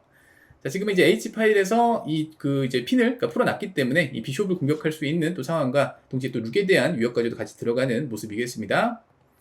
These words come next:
자, 룩이 일단은 공격을 피하면서 핀에서 빠져나오는데요. 자, 이렇게 되면은 나이트와 비숍 교환이 어느 정도, 그러니까 확정이 된다라고도 볼 수 있죠. 자, 내폼 여치는 나이트 체크를 먼저 넣어주고요.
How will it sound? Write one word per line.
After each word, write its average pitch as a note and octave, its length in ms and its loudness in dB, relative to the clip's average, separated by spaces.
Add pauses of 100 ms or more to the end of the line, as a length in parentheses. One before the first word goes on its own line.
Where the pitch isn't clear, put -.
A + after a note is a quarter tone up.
(680)
자, A#2+ 160 -2
룩이 G#3+ 160 0
일단은 A#3+ 260 2
공격을 A3+ 260 4
피하면서 B3 500 4
핀에서 A#3+ 320 -2
빠져나오는데요. G#3 920 2
자, F#3 120 0
이렇게 A3+ 180 2
되면은 A#3 460 6
나이트와 A3+ 520 4
비숍 A3 320 -4
교환이 G#3+ 220 0
어느 E3+ 160 2
정도, F#3 400 2
그러니까 D#3 140 -6
확정이 G3 260 -6
된다라고도 D#3 540 2
볼 C3 100 -6
수 C3+ 140 0
있죠. A3 400 0 (420)
자, B2 60 -4
내폼 G3 320 0
여치는 F#3 300 -2
나이트 E3+ 340 2
체크를 C4 400 -2
먼저 D#3 180 2
넣어주고요. C3+ 800 2